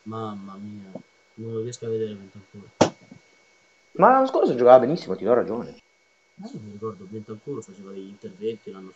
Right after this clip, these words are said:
Speaker 1: scorso, scendeva in difesa. Cioè,
Speaker 2: Ma anche
Speaker 1: io
Speaker 2: quest'anno gioca-, ha fatto delle partite buone, eh. Però fa
Speaker 1: Sì.
Speaker 2: delle partite poi che sono inguardabili.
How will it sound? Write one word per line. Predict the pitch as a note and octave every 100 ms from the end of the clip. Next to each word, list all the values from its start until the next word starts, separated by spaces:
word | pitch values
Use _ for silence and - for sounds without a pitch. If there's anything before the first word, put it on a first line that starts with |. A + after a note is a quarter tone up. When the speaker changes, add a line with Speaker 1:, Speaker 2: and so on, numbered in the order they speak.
| -
Speaker 1:
scorso, | G#2+ G2+ -
scendeva | F#2 G2 G#2 G#2+
in | G2
difesa. | G#2 F#2+ G#2+ G#3+ F#2 F2 _ _ _ _
Cioè, | -
Speaker 2:
Ma | C#3
anche | G3
Speaker 1:
io | G3+
Speaker 2:
quest'anno | E3 - G3+ F3
gioca-, | G2+ A2+ A2
ha |
fatto | - A2
delle | G#2+ G#2
partite | G#2 - -
buone, | G2 F2+ E2+ F#2
eh. | G#2 _ _ _
Però | - D3+
fa | C3+ G#2+ F#2+
Speaker 1:
Sì. | A2+
Speaker 2:
delle | A#2+
partite | A#2 A#2+ - A2+
poi | - G2+
che | -
sono | B2+ G#2
inguardabili. | F#2+ F#2+ - G#2+ F#2 F2